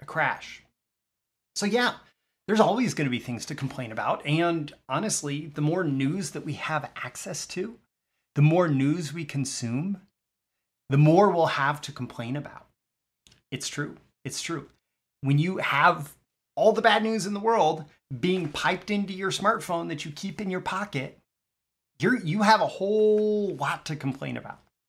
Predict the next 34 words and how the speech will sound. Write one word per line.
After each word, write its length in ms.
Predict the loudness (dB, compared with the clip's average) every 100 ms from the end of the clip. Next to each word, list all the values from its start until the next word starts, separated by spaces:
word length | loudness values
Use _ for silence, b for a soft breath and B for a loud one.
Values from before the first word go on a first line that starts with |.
| _ B B -2
And 140 | 2
yes, 300 | 4 4 0
there 280 | 0 0 4
are 220 | 6 6 4
terrible 440 | -4 -6 -4 -6
things 300 | -6 -6 -6
going 280 | -6 -6 -6
on 200 | -8 -8
in 60 |
the 60 | -10
world 240 | -10 -10
today. 280 | -8 -6 -4
There 140 | -4 -8
have 100 | -6
always 440 | 2 2 2 -4
been 180 | -6 -6
terrible 360 | -4 -6 -8
things 320 | -12 -12 -14 -12
going 260 | -12 -10
on 160 | -10 -12
in 80 | -14
the 60 |
world. 380 | -12 -10 -10 -12 b _ _ _ -12
There 280 | 0 2 4
are 60 |
some 200 | 2 -2
things 380 | -4 -4 -6 -6
that 160 | -10 -10
I 260 | -6 -4 -2
sure 520 | -4 -4 -4 -6 -10
as 260 | -16 -18 -14 -4
heck 220 | -4 -4 _ _ 0
hope 320 | 2 2 -4 -16
stop. 500 | -12 -2 -2 -2